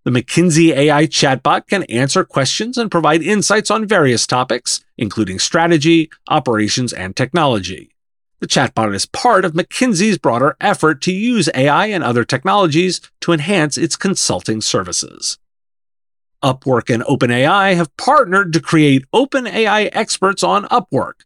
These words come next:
connecting businesses to a verified A I professionals skilled in Open A I technologies. The partnership simplifies sourcing A I experts and underscores the evolving landscape of opportunities within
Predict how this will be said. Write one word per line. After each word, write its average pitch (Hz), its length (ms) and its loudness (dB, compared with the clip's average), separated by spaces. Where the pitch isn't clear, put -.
connecting 104 420 -2
businesses 127 540 2
to 123 120 0
a 107 100 2
verified 196 680 2
A 156 180 0
I 143 160 2
professionals 151 960 -2
skilled 208 600 0
in 165 120 2
Open 113 320 0
A 107 140 -2
I 110 60 0
technologies. 131 840 -2
The 226 80 2
partnership 226 560 2
simplifies 165 580 0
sourcing 175 480 2
A 107 140 -2
I 139 100 2
experts 170 560 -2
and 180 140 -4
underscores 151 540 2
the 156 120 4
evolving 190 400 0
landscape 196 580 0
of 175 120 -2
opportunities 180 760 2
within 143 400 0